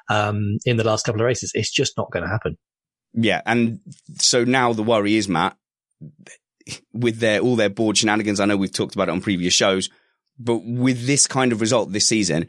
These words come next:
Speaker 2: if you're the new C E O of Renault or the board of Renault, and you go, "Well, why are we staying in F one? Why are we gonna pour more money in when, yes, they didn't have the finances to challenge the top three,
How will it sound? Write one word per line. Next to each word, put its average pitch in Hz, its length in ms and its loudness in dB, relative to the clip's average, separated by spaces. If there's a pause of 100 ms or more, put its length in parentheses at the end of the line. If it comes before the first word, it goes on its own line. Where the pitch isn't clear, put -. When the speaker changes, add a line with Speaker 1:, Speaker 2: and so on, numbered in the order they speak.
(240)
Speaker 2:
if 104 180 -4
you're 120 500 2 (240)
the 104 140 -4
new 107 180 2
C 104 320 2
E 101 60 4
O 95 120 4
of 92 160 0
Renault 92 400 0 (100)
or 95 220 0
the 90 80 -4
board 95 320 0
of 87 160 -4
Renault, 90 400 0 (320)
and 98 100 0
you 92 60 0
go, 95 100 2
"Well, 101 140 0
why 135 280 0
are 147 40 2
we 135 80 0
staying 127 300 0
in 113 80 0
F 113 100 -8
one? 156 180 -2 (160)
Why 127 260 0
are 165 40 2
we 160 80 0
gonna 139 160 0
pour 131 340 0
more 123 300 4
money 101 380 2
in 87 280 -4 (520)
when, 101 440 0 (280)
yes, 131 320 0
they 113 100 0
didn't 104 200 0
have 101 180 -2
the 95 80 -6
finances 92 640 0
to - 100 -10
challenge 90 380 -2
the 90 80 -6
top - 240 -2
three, 113 480 -2